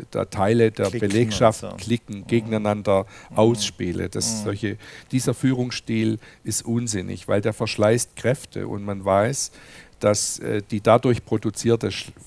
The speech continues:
Speaker 1: schlechte Kollegialität auch auf die Gesundheit durchschlägt und dass gute Kollegialität, guter Teamgeist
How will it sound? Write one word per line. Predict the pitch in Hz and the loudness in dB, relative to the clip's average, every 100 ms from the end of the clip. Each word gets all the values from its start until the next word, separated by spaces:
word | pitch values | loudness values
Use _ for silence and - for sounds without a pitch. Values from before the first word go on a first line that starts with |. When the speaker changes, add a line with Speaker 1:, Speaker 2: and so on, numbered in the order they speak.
| - - | -20 -12
Speaker 1:
schlechte | - 107 104 117 | -2 0 0 -6
Kollegialität | - 101 101 101 98 95 95 92 101 113 - - - - - - | -4 -4 -4 -2 0 0 -2 -4 -2 -2 -4 -14 -20 -20 -16 -4
auch | 123 131 - | -2 -2 -4
auf | 98 | -6
die | - | -8
Gesundheit | - 92 98 98 98 92 | -6 -6 -4 -2 0 0
durchschlägt | 101 - 101 - | -2 -4 -6 -6
und | 98 107 | -4 -2
dass | 107 - | -2 -2
gute | 147 180 135 | -2 0 -2
Kollegialität, | - 95 95 - 98 101 101 104 101 - | -2 -4 -4 -4 -4 -4 -4 -6 -6 -4
guter | 135 147 120 | -4 -2 -4
Teamgeist | - 123 139 123 101 110 131 | -4 -6 -4 0 2 2 0